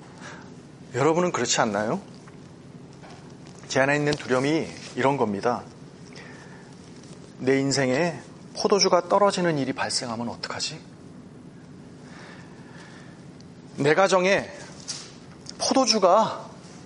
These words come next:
끊기면 어떡하지? 무슨 말입니까? 내가 누리고 있는 이 삶의 모든 security,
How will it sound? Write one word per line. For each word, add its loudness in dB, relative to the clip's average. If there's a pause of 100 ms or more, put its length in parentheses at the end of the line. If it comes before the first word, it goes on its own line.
(600)
끊기면 4
어떡하지? 4 (2000)
무슨 -2
말입니까? 2 (640)
내가 4
누리고 4
있는 4
이 4
삶의 6
모든 6
security, 2